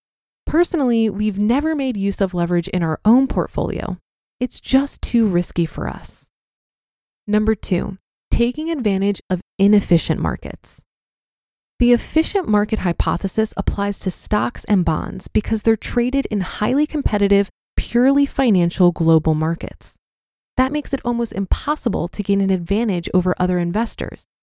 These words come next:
even for experts. And it's also why buy and hold index funds are generally the best option in those arenas.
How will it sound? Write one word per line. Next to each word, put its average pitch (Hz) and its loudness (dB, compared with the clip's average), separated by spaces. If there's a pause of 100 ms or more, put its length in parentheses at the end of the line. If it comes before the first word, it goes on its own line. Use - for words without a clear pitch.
(160)
even 262 2
for 240 -2
experts. - -4 (340)
And 226 0
it's 220 -2
also 262 4
why 202 2
buy 180 0
and 233 2
hold 202 2
index 175 -4
funds 247 -2
are 220 4
generally 233 2
the 208 0
best 208 -2
option 196 -6
in 180 -2
those 170 0
arenas. 170 -2